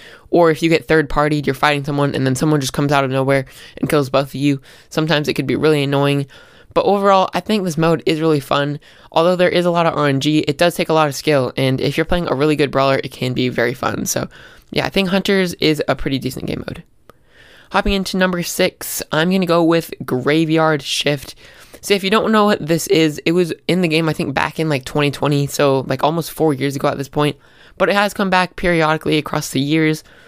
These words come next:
But yeah, how this game mode worked was it was basically a showdown match like normal, but everyone basically lost, I think it was, like, of, like, one percent of their health over time. And, uh, it would keep dealing damage to you. You wouldn't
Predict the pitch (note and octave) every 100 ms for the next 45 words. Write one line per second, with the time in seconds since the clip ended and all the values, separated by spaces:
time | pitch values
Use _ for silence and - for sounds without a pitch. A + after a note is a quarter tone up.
0 | - - - F3 F3 G#3+ G#3+ G#3 G#3 G3
1 | D#3+ D#3+ D#3+ - - - - - D#3 D3
2 | - E3+ F3 F#3+ G3 G#3+ G#3 - D#3+ D#3+
3 | D#3+ D#3+ - E3 D3+ C#3 C#3+ D3 - -
4 | - - _ - F3 C3+ - - E3 F3+
5 | F3 E3+ D#3+ E3 - D3 D#3 D3 D#3 D#3
6 | D3 - - D3 D3+ E3 - - - _
7 | _ - D#3 F#3+ A3 A3+ - - _ -
8 | D#3 C3+ C3 C3+ - E3+ G3 F3+ F#3 F3
9 | D3 C#3 C#3 C3+ - - C3 C3 - A#2
10 | - - - _ _ _ _ - D3 C#3+
11 | C#3+ C#3 C#3 C#3 B2+ - D3+ D3 G3+ F3+
12 | F#3+ F3+ D#3+ D3+ D3 - D3 D3 D3 -
13 | - - - C#3+ C#3+ F#3+ -